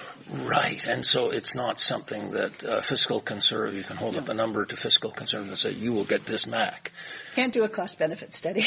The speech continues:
Speaker 2: <laughs>
Speaker 1: Right, a-, and as you point out, i-, it's longitudinal. It's
Speaker 2: That's
Speaker 1: maybe ten, fifteen years.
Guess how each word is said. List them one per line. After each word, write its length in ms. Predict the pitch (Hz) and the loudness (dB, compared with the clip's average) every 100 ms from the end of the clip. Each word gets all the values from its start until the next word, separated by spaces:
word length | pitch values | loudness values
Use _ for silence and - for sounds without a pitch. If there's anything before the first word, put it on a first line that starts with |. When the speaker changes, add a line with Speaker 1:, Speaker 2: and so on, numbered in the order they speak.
| - | 0
Speaker 2:
<laughs> 80 | - | 2
Speaker 1:
Right, 400 | 147 160 170 92 | 8 8 8 4
a-, 80 | 117 | 4
and 640 | 160 170 160 143 127 104 - | 4 6 6 6 4 0 4
as 280 | 123 120 | 6 6
you 80 | 120 | 2
point 280 | 107 123 123 | 0 2 6
out, 180 | 208 - | 6 6
i-, 40 | |
it's 340 | 113 120 107 135 | 2 2 2 2
longitudinal. 840 | 127 117 - - 190 156 85 - - | 0 0 0 6 6 6 0 -6 -8
It's 120 | 110 | -4
Speaker 2:
That's 180 | 143 - | -4 -4
Speaker 1:
maybe 240 | 117 107 104 | -4 -4 -4
ten, 360 | - 120 107 | -2 -2 -2
fifteen 560 | - 117 - 107 101 104 | -4 -4 -2 -2 -2 2
years. 640 | 165 202 98 - - - | 4 4 2 -2 -4 -4